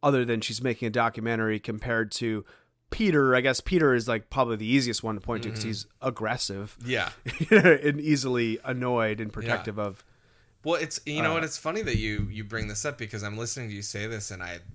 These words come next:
Speaker 2: like, nodding my head, like, I strongly agree. And that wasn't even something that I was carrying with me as, like, a reason why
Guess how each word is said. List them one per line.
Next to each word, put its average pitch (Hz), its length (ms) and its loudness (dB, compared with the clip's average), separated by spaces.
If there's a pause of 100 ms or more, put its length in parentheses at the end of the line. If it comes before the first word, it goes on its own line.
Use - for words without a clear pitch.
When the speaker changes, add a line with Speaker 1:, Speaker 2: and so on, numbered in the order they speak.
(120)
Speaker 2:
like, 92 160 -12 (100)
nodding 101 640 -4
my 82 100 -12
head, 95 320 -10
like, 87 160 -16
I 90 80 -10
strongly 107 800 -8
agree. 101 580 -8 (380)
And 135 160 -4
that 196 180 -4
wasn't 247 380 -4
even 151 320 -8
something 127 540 -6
that 101 120 -4
I 98 200 -2
was 101 200 -8
carrying 101 720 -8
with 101 220 -12
me 98 140 -10
as, 90 180 -12
like, 95 140 -16
a 101 60 -12
reason 92 440 -14
why 87 180 -14